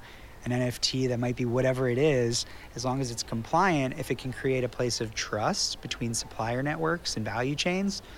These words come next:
then it has a, a good shot for success. Um, we haven't invested in a company like that, but we would certainly use that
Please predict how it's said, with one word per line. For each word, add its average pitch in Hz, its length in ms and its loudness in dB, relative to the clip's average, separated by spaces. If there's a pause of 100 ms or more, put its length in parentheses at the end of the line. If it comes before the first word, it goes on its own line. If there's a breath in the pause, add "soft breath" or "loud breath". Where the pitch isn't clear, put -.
(340 loud breath)
then 131 120 0
it 117 80 0
has 113 180 0
a, 110 100 0 (120)
a 127 80 -4
good 113 240 -2
shot 110 340 0
for - 140 -4
success. - 600 -2 (500 loud breath)
Um, 127 220 2 (200)
we 127 80 -2
haven't 135 280 2
invested 127 520 0
in 139 100 0
a 139 60 -2
company 151 360 -2
like 160 220 0
that, 170 260 0
but 131 80 2
we 139 200 0
would 123 280 2
certainly 123 640 -2 (100)
use 120 600 2
that 101 180 -4